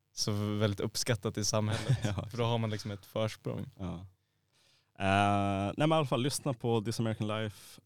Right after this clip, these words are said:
Speaker 2: eh, finns på, finns på nätet
Speaker 1: Mm.
Speaker 2: att lyssna på.
Speaker 1: Den,
Speaker 2: De släpper ju tyvärr, alltså de har ju något så här konstigt system att de släpper liksom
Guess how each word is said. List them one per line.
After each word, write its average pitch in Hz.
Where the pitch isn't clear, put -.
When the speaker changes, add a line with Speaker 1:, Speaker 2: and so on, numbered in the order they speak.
Speaker 2:
eh, 87
finns 95
på, 87
finns 160
på -
nätet -
Speaker 1:
Mm. 147
Speaker 2:
att -
lyssna -
på. -
Speaker 1:
Den, 117
Speaker 2:
De 120
släpper 123
ju 143
tyvärr, 147
alltså 107
de 135
har 135
ju 139
något 135
så 131
här -
konstigt 131
system 120
att 95
de 110
släpper 117
liksom 104